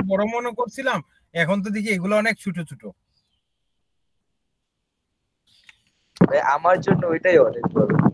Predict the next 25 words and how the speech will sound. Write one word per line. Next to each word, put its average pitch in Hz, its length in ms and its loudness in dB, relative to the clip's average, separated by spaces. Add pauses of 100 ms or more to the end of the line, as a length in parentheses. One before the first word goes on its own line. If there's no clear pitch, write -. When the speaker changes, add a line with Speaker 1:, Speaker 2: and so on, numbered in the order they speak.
Speaker 2:
আমি - 240 0
যেটা 127 180 -4 (100)
আনি। 110 160 -14 (140)
Speaker 1:
আচ্ছা, 120 440 -8 (560)
ওকে। - 360 -20 (500)
আমি 180 200 2
তোমাকে 240 320 0
সাহস 196 360 0
দেওয়ার 220 260 2
জন্য 226 180 -6
দেখাচ্ছি 180 400 -4
ভাই, 202 200 -2 (500)
কারণ 156 180 0
আমার 165 200 0
কাছে 220 300 -4
মনে 214 240 0
হয়, 220 360 0 (140)
উচ্ছ্বাস, 165 400 0 (400)
এইটা 185 340 -2
আমাদের 214 320 -2
আরেকটা 185 380 0
ফাইম 190 340 -2
হবে 165 240 -4
সামনের 139 380 -8
দিকে। - 240 -18